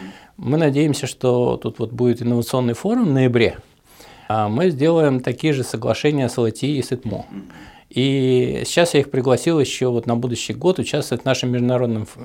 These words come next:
Speaker 1: фестивале университетских технологических стартапов. Так, чтобы, э, ну, как бы у нас был такой консорциум, который бы работал, э, с нашими, э, и не нашими, э,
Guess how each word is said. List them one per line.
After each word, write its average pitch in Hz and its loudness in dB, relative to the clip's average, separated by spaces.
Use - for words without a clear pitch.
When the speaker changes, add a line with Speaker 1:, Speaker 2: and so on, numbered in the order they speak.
Speaker 1:
фестивале 180 0
университетских 127 0
технологических 113 -8
стартапов. - -8
Так, 139 0
чтобы, 127 -2
э, 123 -6
ну, 120 -6
как 120 -2
бы 113 0
у 120 -6
нас 120 0
был 113 -4
такой 110 -2
консорциум, 110 0
который 143 2
бы 131 0
работал, 117 0
э, 110 -12
с - -12
нашими, 107 -6
э, 110 -10
и 127 -2
не 117 2
нашими, 107 0
э, 110 -10